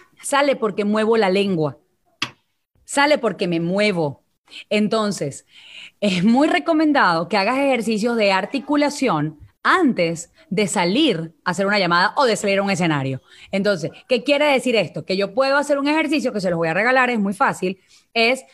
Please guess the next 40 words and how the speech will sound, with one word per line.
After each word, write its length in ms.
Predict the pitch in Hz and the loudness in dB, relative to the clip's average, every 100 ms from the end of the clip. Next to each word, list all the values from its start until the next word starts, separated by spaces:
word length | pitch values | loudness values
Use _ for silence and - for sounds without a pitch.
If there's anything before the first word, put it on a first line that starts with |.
| - - | -14 -2
como 240 | 269 262 | 0 0
si 100 | 262 | 0
te 80 | 247 | -2
estuvieses 440 | 247 247 285 285 | 0 0 2 2
limpiando 560 | 240 208 185 214 202 233 | 0 0 0 0 0 0
los 140 | 226 | 0
dientes, 580 | 202 202 147 143 135 - - | 2 2 0 -4 -8 -10 -4
tanto 340 | 226 196 196 | -2 -2 -4
por 200 | 170 185 | -2 -2
dentro 440 | 196 247 294 359 - | 0 -2 -2 -4 -4
como 240 | 220 190 | -4 -2
por 200 | 185 175 | -2 -4
fuera. 380 | 175 185 143 135 | -2 -2 -2 -4
Entonces, 420 | 190 196 220 269 262 _ _ | -6 -2 0 -2 -4 _ _
se 160 | - 214 | -4 2
va 100 | 202 | 4
a 40 | |
ver 180 | 214 240 | 4 2
como 180 | 247 285 | 0 0
un 80 | 277 | 2
poco 240 | 277 285 | 2 2
raro, 400 | 311 269 208 285 - - - - | 4 4 2 -2 -6 -20 -12 -4
pero 160 | 214 | 0
no 80 | 214 | 0
importa, 600 | 220 196 269 208 247 311 | 0 2 2 2 0 0
eso 220 | 196 185 | -2 -2
lo 100 | 220 | 0
hacemos 380 | 214 190 202 202 | 0 0 -4 -2
todos 200 | 233 226 | 0 0
los 120 | 240 | 0
locutores. 720 | 247 240 262 262 208 226 277 - _ _ | -2 -4 -2 0 2 0 -4 -10 _ _
Entonces, 460 | 226 226 226 214 262 - _ _ _ _ | -4 -2 0 0 -2 -4 _ _ _ _
tú 140 | 277 | 0
vas 120 | 269 285 | 2 2
a 60 | |
hacer 140 | 285 269 | 0 0
un 100 | 269 | 0
ejercicio 300 | 262 240 285 | 0 0 0
de 100 | - | 0
calentamiento 880 | 190 180 175 175 285 220 151 156 | 0 0 0 0 0 0 -2 -8